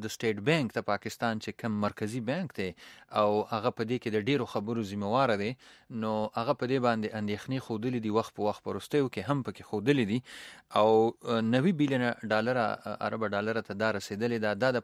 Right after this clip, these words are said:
پاکستان اقتصاد لپاره، آ، ډېرې پوښتنې راپورته کوي، ځکه چې د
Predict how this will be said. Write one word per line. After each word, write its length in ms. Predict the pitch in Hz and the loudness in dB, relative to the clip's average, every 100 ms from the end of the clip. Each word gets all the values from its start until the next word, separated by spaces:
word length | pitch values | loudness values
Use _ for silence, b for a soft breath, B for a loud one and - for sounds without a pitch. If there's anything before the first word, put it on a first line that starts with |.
| 104 | -4
پاکستان 460 | 98 107 - 131 131 117 | -8 -10 -6 -4 -4 -8
اقتصاد 560 | 110 - 110 - 139 120 | -10 -8 -8 -2 -2 0
لپاره، 360 | 110 107 104 104 b b b b | -4 -2 -2 -2 b b b b
آ، 300 | - 110 110 104 104 | -6 0 0 0 -2
ډېرې 180 | 135 127 | -2 -2
پوښتنې 340 | 117 - 151 143 | -6 -6 -2 0
راپورته 380 | 127 123 117 120 110 | 0 -2 -6 -6 -6
کوي، 140 | 117 113 | -4 -4
ځکه 180 | 165 151 139 | 0 0 0
چې 80 | |
د 40 | 123 | 0